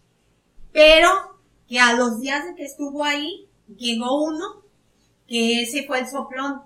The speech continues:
uno que era barbero. Barbero de que hacía barba, peluquero, todo eso. Dio el soplo de que estaba ahí, y este, y fue, llegó toda la tropa a llevárselo.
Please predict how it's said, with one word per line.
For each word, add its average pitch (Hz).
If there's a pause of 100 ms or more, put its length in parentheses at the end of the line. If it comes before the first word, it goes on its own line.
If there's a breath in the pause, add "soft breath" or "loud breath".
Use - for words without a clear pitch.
uno 269
que 277
era 254
barbero. 214 (280)
Barbero 233
de 220
que 208
hacía 226
barba, 226
peluquero, 226
todo 226
eso. 208 (960)
Dio 262
el 294
soplo 302
de 262
que 220
estaba 233
ahí, 277 (520)
y 226
este, 214
y 202
fue, 233
llegó 254
toda 262
la 233
tropa 220
a 247
llevárselo. 220